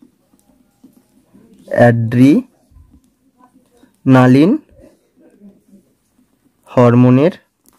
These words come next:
প্রভাব, ঠিক আছে? হেডিং দিয়ে তুমি তলায় একটা আন্ডারলাইন করে দাও, রক্ত সংবহনতন্ত্রের উপর অ্যাড্রিনালিন হরমোনের প্রভাব, ঠিক আছে? এবার তুমি দেখো উত্তর লিখতে শুরু করলে তোমার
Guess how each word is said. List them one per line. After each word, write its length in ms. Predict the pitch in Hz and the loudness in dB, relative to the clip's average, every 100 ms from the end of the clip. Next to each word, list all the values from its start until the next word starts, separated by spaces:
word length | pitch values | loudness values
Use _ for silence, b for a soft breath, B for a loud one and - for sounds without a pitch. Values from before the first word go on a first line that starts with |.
| _ - | _ -4
প্রভাব, 300 | 117 110 98 - _ _ _ _ _ _ _ _ _ _ _ _ _ _ _ _ _ _ - _ - | -2 -2 -6 -10 _ _ _ _ _ _ _ _ _ _ _ _ _ _ _ _ _ _ -20 _ -4
ঠিক 120 | 247 214 | -2 -2
আছে? 120 | 104 - B - | -4 -16 B -6
হেডিং 220 | 156 196 196 | 0 2 2
দিয়ে 120 | 185 285 - | 2 0 -2
তুমি 140 | 165 262 - | -4 -4 -4
তলায় 220 | 135 127 123 | 0 0 0
একটা 120 | - 135 | -2 -2
আন্ডারলাইন 320 | 110 104 104 | 0 -2 -2
করে 100 | 101 95 | -4 -6
দাও, 100 | 120 - - _ _ _ - B B - | -10 -14 -20 _ _ _ -20 B B -6
রক্ত 200 | 127 123 156 | -6 -4 -4
সংবহনতন্ত্রের 520 | 156 151 147 147 147 143 | -2 -2 -2 -2 -2 -2
উপর 100 | 208 | 0
অ্যাড্রিনালিন 360 | 147 117 117 120 | 0 0 0 0
হরমোনের 280 | 117 131 175 | 0 -2 -4
প্রভাব, 220 | 113 110 110 _ b b - | -4 -4 -6 _ b b -2
ঠিক 100 | 220 | 0
আছে? 100 | 208 - | 0 0
এবার 140 | 190 185 | 0 0
তুমি 140 | 185 180 | -4 -4
দেখো 120 | 180 202 | -2 -4
উত্তর 180 | 127 160 156 | -4 -4 -4
লিখতে 160 | 160 151 | -4 -6
শুরু 120 | 151 | -2
করলে 200 | 156 170 277 B B - | 0 0 -2 B B -4
তোমার 160 | 165 | -2